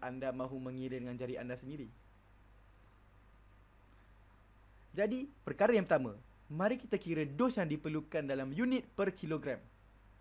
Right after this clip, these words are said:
In-, ini berada dalam unit per pound dan kita tidak perlu tahu setiap dua belas jam. Kerana soalannya adalah berapa mililiter larutan itu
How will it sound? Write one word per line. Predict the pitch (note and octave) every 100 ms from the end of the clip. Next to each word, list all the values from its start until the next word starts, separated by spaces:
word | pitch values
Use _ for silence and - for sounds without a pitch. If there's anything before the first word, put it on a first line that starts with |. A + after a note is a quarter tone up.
| - - - - - - - - - - - - - - - - - - - - - - - - - - - - - - - - G3
In-, | C4+ B3 -
ini | F#3+ A#3 B3+
berada | F#3+ G3 F3
dalam | D#3 D3+ C#3+
unit | D#3 -
per | D#3 -
pound | A3+ E3 A#2 - - - - - - - C3+
dan | D3 D#3 D#3 - - -
kita | E3+ G3 F3
tidak | D#3 -
perlu | G#3 G#3
tahu | F3+ E3+ D#3+ - - - - - -
setiap | - D3 D3 D3
dua | C3 C3
belas | C3+ A#2+
jam. | A#2+ G2+ G#2 - - -
Kerana | C#3+ D3+
soalannya | - D3+ G#3 G#3+ E3+ E3 E3+ -
adalah | - C3+ C#3+ C#3
berapa | B2 D3+ G#3 F#3+
mililiter | D#3+ D#3 D3+ D3 E3 D3+
larutan | C#3 C3+ C3 C#3
itu | B2 A#2 E3+ A3